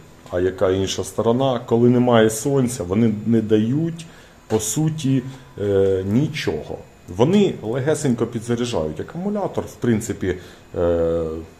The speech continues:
за цілий такий пасмурний день акумулятор зарядиться. Тобто, на всяк випадок, у нас освітлення завжди отаке от присутнє.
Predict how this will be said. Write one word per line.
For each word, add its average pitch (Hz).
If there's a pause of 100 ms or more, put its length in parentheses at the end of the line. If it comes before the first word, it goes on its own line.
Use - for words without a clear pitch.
(400)
за 92 (420)
цілий 117
такий 104
пасмурний 110
день 143
акумулятор 92 (260)
зарядиться. 82 (680)
Тобто, -
на 85
всяк 82
випадок, 131
у 87
нас 113
освітлення 101
завжди 92 (140)
отаке 87
от 90 (320)
присутнє. 90